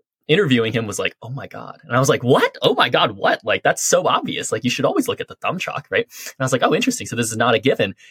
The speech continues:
And I was coached, I was coached to read it. Uh, you know, I, I definitely remember being coached to read it in competitions, you know, 'cause you only have a couple of minutes to read these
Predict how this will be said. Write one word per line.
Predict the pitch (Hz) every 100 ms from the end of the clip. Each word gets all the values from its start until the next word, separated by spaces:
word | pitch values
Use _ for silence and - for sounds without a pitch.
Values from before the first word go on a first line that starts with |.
| -
And | 123 113 -
I | 135
was | 127
coached, | 214 - -
I | 131
was | 135
coached | 170 156 -
to | 147
read | 139 -
it. | - -
Uh, | 110 104 92 -
you | 123
know, | 98
I, | 101 113
I | 104 -
definitely | 131 120 117
remember | 107 113 117
being | 110 98
coached | - 135 -
to | 104
read | 101
it | 98
in | 104
competitions, | 104 104 - 135 160 113 98 - - -
you | 110
know, |
'cause | - 117 -
you | 123
only | 123 110
have | 131
a | 107
couple | - 135 104
of | 104
minutes | 120 120 -
to | 101
read | 117 117
these | 101